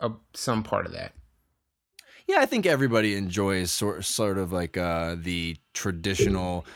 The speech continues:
Speaker 2: like, I mean, people are always like, "Society's fucking judgment of beauty is so fucked up," and blah, blah, blah. And I'm like, "Well, we are society, and, you know, we like people who look genetically attractive."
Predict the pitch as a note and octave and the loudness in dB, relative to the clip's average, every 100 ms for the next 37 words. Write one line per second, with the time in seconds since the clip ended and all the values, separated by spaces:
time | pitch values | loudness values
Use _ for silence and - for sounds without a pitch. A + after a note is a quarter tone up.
0 | - B3 G3+ B3 B3+ A#3 A#3+ A#3+ G3+ F#3 | -6 -2 0 0 0 0 4 6 6 4
1 | D#3 D3 - C#3 - C3 B2 B2 A#2+ - | 4 2 2 2 4 4 4 4 0 0
2 | C3 A#2 A#2 G#2 A#2 A2+ A2+ G#2+ F2+ A#2+ | -2 0 -2 2 2 2 0 -2 -2 0
3 | A2+ A2 G2+ - A#2+ A2 C3 A2+ B2 A2+ | 0 0 0 0 -2 0 0 0 0 -2
4 | G2+ G2 A2+ A2 G2+ A2+ A2+ G#2+ C3 C3+ | -2 -4 -2 -2 -2 0 0 0 -2 0
5 | E3 E3 F#3 E3+ - C3+ C#3+ C3 A2 F#2 | 0 2 2 2 0 -2 0 0 0 -2
6 | F2+ F2+ C2 F#2+ G2 G#2+ F2+ F#2 G2 _ | -4 -6 -6 -6 -6 -6 -6 -8 -10 _
7 | _ _ _ _ _ B2+ B2 B2+ B2+ - | _ _ _ _ _ -2 0 0 -2 -6
8 | - - - C3 A#2+ A2 A2+ A2 A#2 F#2 | -18 -18 -6 -4 -2 0 0 2 0 -2
9 | F#2+ G#2+ G2+ G#2 G2+ - G#2 F#2+ - G2 | -4 -2 -2 -2 -2 -4 -4 -2 0 0
10 | F2+ F2+ E2+ D#2 | -2 -6 -8 -10